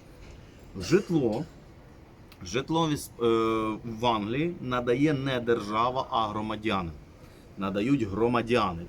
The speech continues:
Тобто, що вам треба? Для того, щоб заїхати, так, в, е, в Великобританію,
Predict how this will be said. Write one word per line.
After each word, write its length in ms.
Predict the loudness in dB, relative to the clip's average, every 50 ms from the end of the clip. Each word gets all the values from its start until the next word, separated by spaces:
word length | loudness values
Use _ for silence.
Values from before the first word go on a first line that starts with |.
| -8 -2
Тобто, 420 | 0 2 2 2 0 -6 -16 -16 -16 -18 -20 -20 -20 -20 -20 -20 -20 -18 -14
що 300 | -8 0 4 6 6 6
вам 160 | 6 2 0
треба? 300 | -2 -2 -2 -2 -4 -6
Для 160 | -6 -6 -4
того, 200 | 0 2 2 2
щоб 200 | 2 2 -4 -4
заїхати, 840 | -2 -2 0 0 2 2 0 -2 -2 -4 -4 -6 -4 -4 -4 -4 -6 -8 -14 -20 -20 -20 -14 -6
так, 240 | -2 0 0 0 0 -4 -8 -18 -20 -20 -20 -16 -12
в, 460 | -12 -12 -12 -12 -14 -16 -10 -4 0
е, 340 | 0 2 2 2 2 2 2
в 180 | 0 -2 -2
Великобританію, 960 | -2 -2 -2 -2 -2 -4 -4 -2 -2 -2 0 0 -2 -2 -2 -4 -4 -4 -4 -6